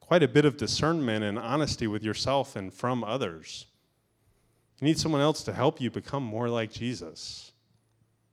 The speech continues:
This isn't just between you and God. This is why discipleship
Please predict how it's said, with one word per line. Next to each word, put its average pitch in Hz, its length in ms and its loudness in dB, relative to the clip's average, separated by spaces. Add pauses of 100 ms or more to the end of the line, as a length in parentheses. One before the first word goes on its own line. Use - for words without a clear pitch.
(100)
This - 160 -16
isn't 110 200 -8
just - 280 -8
between 104 360 -6
you 104 200 0
and 92 100 -4
God. 92 340 -2 (1300)
This 147 140 -4
is - 60 -4
why 165 120 6
discipleship 151 880 2